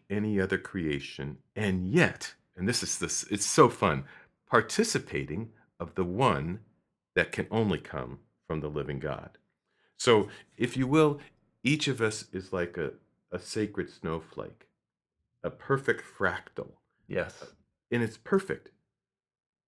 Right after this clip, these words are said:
Speaker 1: And it's unique.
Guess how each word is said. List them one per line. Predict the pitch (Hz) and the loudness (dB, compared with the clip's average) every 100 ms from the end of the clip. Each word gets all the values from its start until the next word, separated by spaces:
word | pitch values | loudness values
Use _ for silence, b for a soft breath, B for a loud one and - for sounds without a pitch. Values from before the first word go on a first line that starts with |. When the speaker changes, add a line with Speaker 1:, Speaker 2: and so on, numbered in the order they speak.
| _ _ _ _ | _ _ _ _
Speaker 1:
And | 117 131 107 76 78 90 - _ _ _ _ _ _ _ | -2 0 0 -4 -8 -12 -16 _ _ _ _ _ _ _
it's | 95 - | -14 -6
unique. | 95 87 82 - | -4 -2 -4 -8